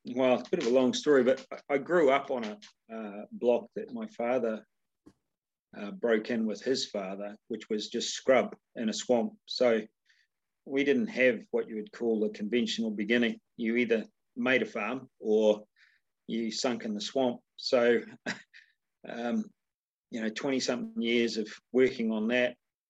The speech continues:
um, I decided it was time to get out of the swamp and go to the hills. And what I didn't realise, I could actually, uh, I put a sort of tick list on the whole thing. I wanted to be off the main road. I wanted clean water and a nice climate. Um,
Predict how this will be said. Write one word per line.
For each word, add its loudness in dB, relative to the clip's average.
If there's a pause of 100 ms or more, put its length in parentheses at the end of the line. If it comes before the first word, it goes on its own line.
um, -4
I -4
decided 0
it -4
was -10
time -4
to -4
get 0
out 6
of 0
the -2
swamp -4
and -8
go 0
to -2
the -4
hills. -2 (640)
And -2
what 4
I 4
didn't 2
realise, -4 (280)
I -4
could -4
actually, -4 (600)
uh, -10
I -10
put 4
a -2
sort -4
of -6
tick -2
list -2
on 0
the -2
whole -4
thing. -4
I -4
wanted 0
to -4
be 0
off -2
the -4
main -2
road. 4
I -8
wanted -2
clean -2
water 2 (460)
and -4
a -2
nice -4
climate. 2 (240)
Um, -6